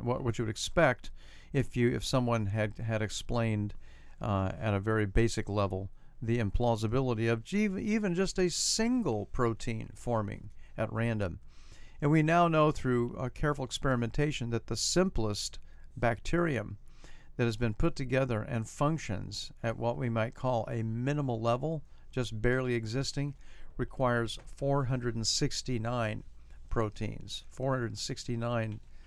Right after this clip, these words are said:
genetic files, or what we would call genes,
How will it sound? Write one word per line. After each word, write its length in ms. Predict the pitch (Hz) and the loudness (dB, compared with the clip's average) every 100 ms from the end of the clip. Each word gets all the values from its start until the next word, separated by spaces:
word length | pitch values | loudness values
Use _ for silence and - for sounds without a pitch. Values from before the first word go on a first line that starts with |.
| - - | -16 -8
genetic 580 | 120 110 104 104 - - - - - - - - | -2 2 2 0 -8 -14 -16 -16 -18 -16 -16 -8
files, 580 | - 104 110 - - | -2 -2 -2 -6 -6
or 140 | 98 104 - | -8 -8 -8
what 180 | 113 117 | -8 -2
we 120 | 120 110 | 0 0
would 120 | 113 | 0
call 220 | 110 104 | -2 -4
genes, 680 | 104 117 117 107 - - | -2 0 0 -2 -6 -10